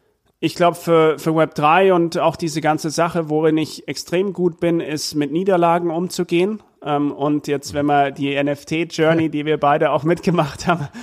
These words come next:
äh, anschaut, ähm, da sind sehr viele so Momente und da kann's einen schon mal zerschmettern, weil dann auch noch viel Geld im Spiel ist und so weiter. Ähm, aber das,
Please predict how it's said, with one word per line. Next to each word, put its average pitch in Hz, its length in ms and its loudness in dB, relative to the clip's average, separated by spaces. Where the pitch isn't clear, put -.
äh, 151 60 -8
anschaut, 165 800 0
ähm, 139 380 0
da 151 120 2
sind 160 220 -2
sehr 147 160 2
viele 170 320 2
so 151 360 2
Momente 180 680 0
und 147 580 -2
da 139 80 2
kann's 147 280 -4
einen 135 240 -2
schon 147 160 -6
mal 139 180 2
zerschmettern, 165 640 0
weil 135 140 2
dann 135 160 -2
auch 123 100 -2
noch 131 140 -4
viel 135 180 -8
Geld 151 260 0
im 143 140 -4
Spiel 151 340 -4
ist 147 160 -6
und 139 200 -6
so 131 140 -10
weiter. 143 440 -2
Ähm, 131 400 -2
aber 135 280 0
das, - 420 -2